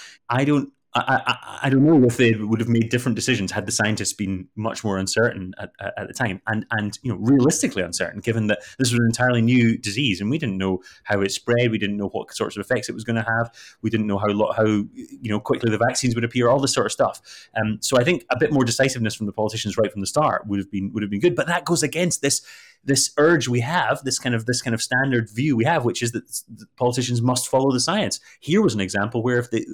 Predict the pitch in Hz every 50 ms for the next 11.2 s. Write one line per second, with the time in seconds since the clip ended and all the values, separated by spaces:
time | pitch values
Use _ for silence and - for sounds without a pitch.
0 | - - - 127 123 117 120 123 123 156 196 - - 101 98 95 95 - 113 110
1 | 120 120 - 123 107 104 127 131 131 131 131 131 - - - _ _ _ 117 127
2 | 117 117 120 123 123 120 127 123 127 113 113 - 120 117 120 123 117 117 113 113
3 | 117 120 113 123 120 123 120 120 120 - - 120 117 117 120 117 117 117 113 -
4 | - - - _ _ _ - - - 123 117 117 120 117 117 120 113 - - 117
5 | 117 113 107 - - 117 127 110 95 107 113 113 110 113 117 110 110 107 113 107
6 | 110 110 113 110 110 110 107 - 113 120 117 - - 120 113 113 110 110 120 117
7 | 117 117 120 - - 120 120 123 120 113 113 113 - 147 160 113 - _ _ -
8 | - - - - - 131 123 123 123 196 180 135 131 - - 151 131 123 113 107
9 | 120 127 123 95 85 98 - - - 98 92 95 95 - 87 87 87 87 85 82
10 | 82 82 - _ _ _ _ _ _ - - _ _ _ - 95 90 85 87 87
11 | 92 - 98 95